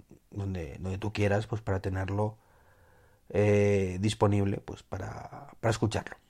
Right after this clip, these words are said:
Ya que evidentemente tú normalmente cuando preguntas algo es que estás en un bar o en un sitio que ponen cierta música y dices, "Esta me, me gusta, voy a ver qué,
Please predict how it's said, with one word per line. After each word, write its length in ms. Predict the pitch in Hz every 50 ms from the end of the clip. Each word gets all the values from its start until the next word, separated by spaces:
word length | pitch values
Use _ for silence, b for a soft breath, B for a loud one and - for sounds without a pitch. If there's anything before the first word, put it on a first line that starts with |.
| _ _ _ _ _ _ _ _ _ _ _ - - - - - - _ _ _ _
Ya 160 | - 95 92
que 80 | 104 92
evidentemente 540 | 90 90 92 92 90 98 104 107 104 98 87
tú 140 | - 98 95
normalmente 340 | 95 92 95 95 95 101
cuando 180 | 98 101 101 95
preguntas 400 | - 101 101 101 95 98 - -
algo 180 | 107 104 110 110
es 60 | 104
que 60 | 107
estás 200 | 92 - 87 92
en 80 | 95 92
un 140 | 90 90
bar 340 | 92 113 127 135 139 131 113
o 80 | 95 92
en 60 | 95
un 140 | 92 90 -
sitio 380 | - - 110 110 104 98 98
que 220 | 104 104 104 104 104
ponen 300 | - - 104 107 101 101
cierta 240 | - 107 101 104 104
música 240 | 120 135 131 -
y 100 | 202 143
dices, 160 | 107 - 98 107
"Esta 160 | 127 - 240
me, 160 | 208 190 -
me 140 | - 147 147
gusta, 400 | 170 220 214 151 - - 95 95
voy 140 | 101 127 135
a 40 |
ver 140 | 135 131 123
qué, 360 | - 110 104 98 95 92 -